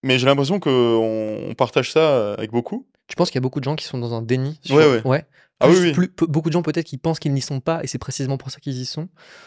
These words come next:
Speaker 2: Parce qu'on,
Speaker 1: Euh,
Speaker 2: on sait jamais qu'on est dans un déni, en fait, c'est ça qui est marrant.
Speaker 1: Ouais, ouais, il y a, il y a, ouais,
Speaker 2: Et,
Speaker 1: ce délire pla-,
Speaker 2: et,
Speaker 1: psychanalytique
Speaker 2: bah
Speaker 1: qui
Speaker 2: oui,
Speaker 1: est,
Speaker 2: ouais,
Speaker 1: euh,
Speaker 2: tu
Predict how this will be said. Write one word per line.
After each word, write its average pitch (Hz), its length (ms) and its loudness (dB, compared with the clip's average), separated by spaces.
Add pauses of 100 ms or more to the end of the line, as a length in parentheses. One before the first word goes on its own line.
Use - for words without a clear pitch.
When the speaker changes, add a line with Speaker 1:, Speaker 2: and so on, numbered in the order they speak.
(120)
Speaker 2:
Parce - 140 0
qu'on, - 120 4
Speaker 1:
Euh, - 60 -2
Speaker 2:
on 156 60 4
sait 156 160 4
jamais 156 260 6
qu'on 139 140 0
est 131 40 0
dans 123 160 0
un 123 60 2
déni, 127 280 -2
en 110 100 -8
fait, - 180 -14
c'est - 80 -16
ça 139 120 -10
qui - 100 -10
est - 20 -8
marrant. 131 140 4
Speaker 1:
Ouais, 175 180 10
ouais, 180 140 8
il 139 60 8
y 127 40 8
a, 120 120 10
il 120 80 6
y 120 60 8
a, 120 80 10
ouais, 139 140 10
Speaker 2:
Et, - 40 2
Speaker 1:
ce 113 80 -8
délire 131 240 4
pla-, 135 180 2
Speaker 2:
et, - 40 -4
Speaker 1:
psychanalytique 139 500 4
Speaker 2:
bah - 80 8
Speaker 1:
qui 190 80 8
Speaker 2:
oui, 240 80 8
Speaker 1:
est, - 40 8
Speaker 2:
ouais, 135 120 10
Speaker 1:
euh, 123 260 8
Speaker 2:
tu 113 60 -6